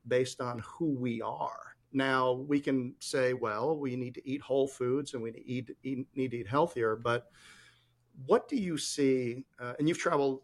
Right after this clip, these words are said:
uh, obviously, what is a hundred seventy-three or a hundred seventy-nine countries, and the perspective that you must have on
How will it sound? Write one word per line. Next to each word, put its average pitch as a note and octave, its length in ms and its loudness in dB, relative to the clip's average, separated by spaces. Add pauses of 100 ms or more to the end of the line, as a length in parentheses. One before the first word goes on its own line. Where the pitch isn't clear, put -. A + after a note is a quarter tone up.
uh, C3 160 -6
obviously, A#2+ 480 -2
what A#2 140 -4
is A2+ 100 -8
a A#2 80 -10
hundred C3 280 0
seventy-three A2+ 580 -4
or A2 80 -4
a G#2 40 -4
hundred C3 300 0
seventy-nine A2+ 540 -4
countries, - 580 -6 (100)
and A2 580 -4 (260)
the A#2 240 0
perspective D3+ 640 2
that - 160 -4
you C3 120 2
must A#2+ 260 -2
have A#2 360 0
on A2+ 340 -4